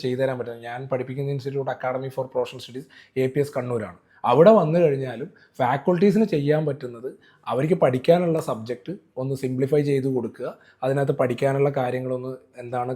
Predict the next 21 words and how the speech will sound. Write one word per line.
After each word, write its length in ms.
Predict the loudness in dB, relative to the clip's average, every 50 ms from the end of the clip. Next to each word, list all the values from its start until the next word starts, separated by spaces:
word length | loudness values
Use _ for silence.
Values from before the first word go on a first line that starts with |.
| -6 -6
കാര്യങ്ങളെന്ന് 520 | -4 -4 -4 -4 -4 -6 -8 -8 -8 -8 -8
പറഞ്ഞു 220 | -8 -8 -8 -6 -6
കൊടുക്കുക, 240 | -6 -6 -6 -6 -6 -6
അതിനെ 200 | -8 -10 -12 -14 -16 -18 -20 -16 _ -10 -10
എക്സാമ്പിൾ 360 | -6 -4 -2 -2 -2 0 0 -2 -2
വെച്ച് 180 | -4 -6 -8 -8 -6 -6
കാര്യങ്ങൾ 320 | -6 -6 -6 -8 -8 -8 -8 -6
ചെയ്തു 200 | -6 -6 -4 -4 -4 -6
കൊടുക്കുക, 280 | -6 -8 -10 -12 -12 -12 -14 _ _ _ _ -4 0
പ്രാക്ടിക്കലി 520 | 2 2 2 0 -2 -2 0 0 0 0 -2 -4 -6
ക്വസ്റ്റ്യൻസ് 420 | -8 -8 -6 -6 -8 -8 -6 -4 -2 -2
വർക്കൗട്ട് 380 | -4 -4 -4 -6 -6 -4 -4 -6 -6 -6
ചെയ്യിപ്പിക്കുക, 400 | -6 -8 -8 -10 -8 -6 -6 -6 -4 -4
ഇങ്ങനെയുള്ള 360 | -4 -4 -2 -2 -2 -2 -2 -2 -4
കാര്യങ്ങളൊക്കെ 480 | -4 -4 -4 -4 -4 -6 -4 -2 -2 -2
അവിടെ 120 | 0 -2 -2 -2
ചെയ്യാൻ 180 | -2 -2 0 0 0
വേണ്ടി 140 | 0 0 -2
പറ്റുള്ളൂ. 260 | -4 -6 -10 -16 -20 _ _ _ _ _ -20 _ _ 0
ഇത് 100 | 2 2 2
ultimately 520 | 2 4 4 6 8 8 8 8 6 4